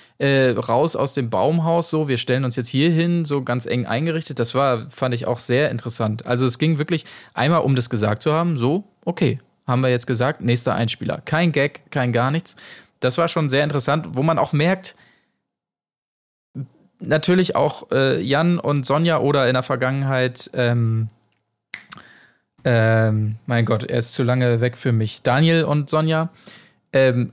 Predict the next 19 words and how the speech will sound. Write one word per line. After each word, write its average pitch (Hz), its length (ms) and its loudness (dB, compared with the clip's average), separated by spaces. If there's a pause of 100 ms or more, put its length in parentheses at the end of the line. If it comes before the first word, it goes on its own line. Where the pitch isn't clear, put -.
(120)
klar 139 320 2
hat 135 140 0
man 113 420 2 (1200)
bei 127 300 4
Kandidaten 127 800 2
auch 123 140 0
schon 127 200 0
gemerkt, 120 800 0
äh, 123 160 0
wenn 123 140 2
die 120 100 2
abgebrochen 120 420 0
haben, 117 180 2
dass 113 140 2
sie 127 80 0
sich 120 160 2
mitgefreut 127 560 0
haben, 117 300 2
schadenfroh. 120 720 0